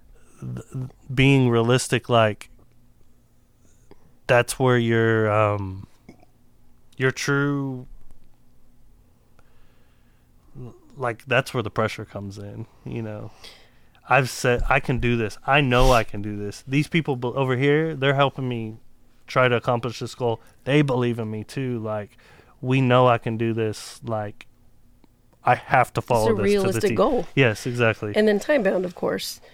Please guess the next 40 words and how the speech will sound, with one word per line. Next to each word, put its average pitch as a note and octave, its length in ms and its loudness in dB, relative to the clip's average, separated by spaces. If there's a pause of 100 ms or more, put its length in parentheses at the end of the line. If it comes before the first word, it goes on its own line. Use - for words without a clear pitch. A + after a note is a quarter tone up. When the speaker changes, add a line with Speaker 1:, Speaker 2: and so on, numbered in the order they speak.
(240)
Speaker 2:
is, F#3 500 0 (1200)
can G3+ 140 0
I F#3 80 4
do F#3 220 2
it - 20 0
within F#3 240 2
a F3+ 40 4
allotted F3 280 2
amount E3+ 200 0
of F3 60 -4
time? - 260 -6
Speaker 1:
Mm-hmm. D3+ 280 4 (340)
Speaker 2:
You F#3+ 140 -4
s-, - 140 -4
you, F#3 280 0
you F#3 200 -2
set G#3+ 200 2
a, F3+ 380 2
a E3 60 0
target F#3 400 0
date, - 320 -2
if F#3+ 120 -6
you F#3+ 120 -2
will. - 220 -4 (600)
Can - 160 -2
you F3+ 80 4
meet F3+ 160 2
the E3+ 60 -8
target F#3+ 320 -2
date F#3 180 0
with E3+ 220 -4
everything G#3+ 420 2
that G#3 140 4
you've E3+ 140 -4
just E3+ 140 -4
set - 140 -4
yourself F3+ 340 -8
up - 140 -8
for? - 300 -10 (1200)
So A3 580 2